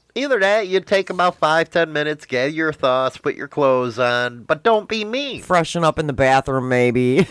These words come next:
Speaker 2: <laughs>
Speaker 1: I'm mean, but I'm not that damn mean.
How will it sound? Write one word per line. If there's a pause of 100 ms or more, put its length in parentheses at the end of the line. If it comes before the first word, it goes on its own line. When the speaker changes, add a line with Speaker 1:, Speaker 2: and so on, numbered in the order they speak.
(160)
Speaker 2:
<laughs>
Speaker 1:
I'm
mean, (180)
but
I'm
not
that
damn
mean.